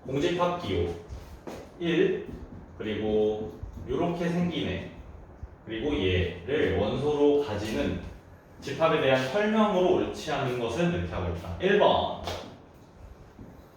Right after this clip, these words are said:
자, 얘들아. 요렇게 생긴 애가 원소에 있니? 어, 있어. 왜? 집합을 볼 때 중괄호와 심표를 봤으면 끝이야.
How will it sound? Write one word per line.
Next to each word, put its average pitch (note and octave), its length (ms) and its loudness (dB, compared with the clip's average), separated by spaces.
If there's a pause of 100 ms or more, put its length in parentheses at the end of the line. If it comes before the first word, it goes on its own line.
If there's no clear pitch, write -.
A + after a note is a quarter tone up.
(340)
자, D3 160 4
얘들아. - 400 2 (1300)
요렇게 G#3+ 600 6
생긴 G#3 380 0
애가 D3+ 260 0
원소에 D3 760 4
있니? - 460 -2 (1400)
어, G3 160 4
있어. - 360 0
왜? - 300 0 (2000)
집합을 F#3+ 580 6
볼 E3+ 180 0
때 - 380 0 (720)
중괄호와 F#3 680 6
심표를 G#3 480 0
봤으면 - 400 -6
끝이야. C#3+ 560 -6